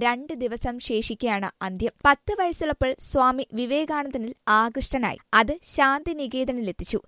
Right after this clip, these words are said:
ഇന്ത്യ ചൈന സാംസ്കാരിക വിനിമയം എന്ന വിഷയത്തിലായിരുന്നു ഗവേഷണം. ശാന്തിനികേതനിൽ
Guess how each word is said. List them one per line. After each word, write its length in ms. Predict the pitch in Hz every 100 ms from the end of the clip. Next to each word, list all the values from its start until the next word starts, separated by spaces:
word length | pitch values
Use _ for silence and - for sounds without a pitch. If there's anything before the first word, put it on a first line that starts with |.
| - - -
ഇന്ത്യ 380 | 233 247 294 302
ചൈന 300 | - 294 285 285
സാംസ്കാരിക 800 | - 247 262 - - 294 285
വിനിമയം 400 | 285 254 254 262
എന്ന 120 | 262 254
വിഷയത്തിലായിരുന്നു 680 | 233 - 240 247 208 208 -
ഗവേഷണം. 500 | 202 196 202 - 214 _ -
ശാന്തിനികേതനിൽ 920 | - 320 349 415 415 370 359 330